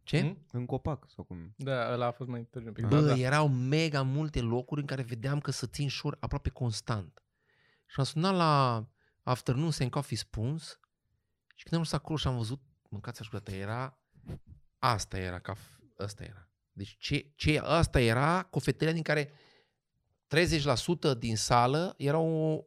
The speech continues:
Speaker 1: o vitrină cu prăjituri. Cu vitrină în Victoria era, nu?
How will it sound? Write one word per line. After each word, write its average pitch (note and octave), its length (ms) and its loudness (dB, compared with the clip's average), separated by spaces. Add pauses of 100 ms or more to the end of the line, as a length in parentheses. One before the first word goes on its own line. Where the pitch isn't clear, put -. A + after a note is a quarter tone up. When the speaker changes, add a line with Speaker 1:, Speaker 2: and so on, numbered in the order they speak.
Speaker 1:
o D3 140 -2
vitrină C#3+ 440 0
cu C#3+ 120 -8
prăjituri. B2+ 480 -2 (1800)
Cu B2+ 140 0
vitrină C#3 540 2
în D3+ 140 4
Victoria C3+ 440 0
era, F#2+ 80 -4
nu? D#3+ 180 -2